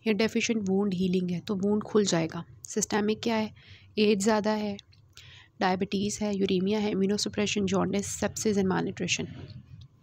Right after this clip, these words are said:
और क्या हो सकती हैं कॉम्प्लिकेशंस, पेन हो सकती हैं वुंड में, या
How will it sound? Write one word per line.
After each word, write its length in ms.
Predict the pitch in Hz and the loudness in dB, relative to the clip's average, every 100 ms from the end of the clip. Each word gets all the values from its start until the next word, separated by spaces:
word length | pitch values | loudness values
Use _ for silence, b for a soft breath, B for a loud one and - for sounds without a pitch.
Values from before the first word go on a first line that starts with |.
| _ - | _ -8
और 120 | 233 233 | -6 -4
क्या 160 | 285 | -2
हो 80 | 269 | -2
सकती 320 | 240 247 - | -2 -8 -8
हैं 60 | 233 | -6
कॉम्प्लिकेशंस, 680 | 214 202 226 233 214 226 - | -6 -6 -4 -4 -2 -4 -4
पेन 280 | - 180 | 0 2
हो 100 | 233 | 2
सकती 300 | 247 240 - | 0 -4 -2
हैं 60 | 233 | -4
वुंड 280 | 208 208 202 | 0 0 0
में, 120 | 208 | 0
या 240 | 202 208 | 0 -2